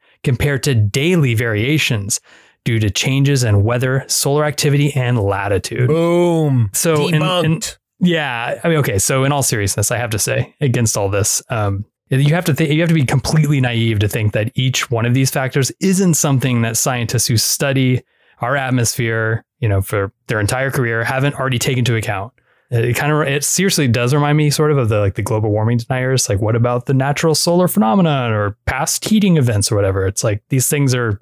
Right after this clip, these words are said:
Speaker 1: already accounted for by the climate scientists. Like, this is, they're not amateurs. Come on.
Speaker 2: I just, I imagine,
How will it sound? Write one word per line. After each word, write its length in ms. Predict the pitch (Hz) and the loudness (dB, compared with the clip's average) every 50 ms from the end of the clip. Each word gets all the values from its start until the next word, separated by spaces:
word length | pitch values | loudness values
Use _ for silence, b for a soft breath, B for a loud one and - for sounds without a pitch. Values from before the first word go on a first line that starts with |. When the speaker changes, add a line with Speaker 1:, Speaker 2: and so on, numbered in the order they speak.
| - 131 | -4 -4
Speaker 1:
already 180 | 135 151 151 | -2 0 0
accounted 320 | 147 175 165 165 170 139 - | 0 0 0 0 0 0 0
for 240 | 117 101 90 - - | 0 0 -2 -2 -2
by 80 | 120 | -2
the 80 | 107 104 | -2 -2
climate 280 | - - 110 110 107 98 | -2 -2 -2 0 0 0
scientists. 480 | - 127 117 127 131 135 131 - - - | 0 0 -2 -2 0 0 -2 0 0 0
Like, 180 | 131 120 - - | -2 -2 -2 -4
this 240 | - 110 98 - 147 | -4 -2 -2 0 0
is, 260 | 143 123 - - - B B B B - | 0 0 0 -2 -4 B B B B -6
they're 80 | 123 | -4
not 100 | 131 143 | -2 0
amateurs. 380 | 151 151 143 123 - 101 87 - | 0 0 0 0 0 -2 -4 -2
Come 140 | - 135 120 | -2 -2 -2
on. 100 | 104 - _ _ _ - | -2 -4 _ _ _ -6
Speaker 2:
I 120 | 139 170 185 | -4 -2 -2
just, 220 | 190 208 170 - | 0 -2 -2 -2
I 100 | 175 165 | 0 0
imagine, 840 | 165 156 156 151 151 156 165 160 131 139 156 143 139 131 123 120 120 | 2 2 2 2 2 2 0 0 2 0 2 2 2 2 2 0 -2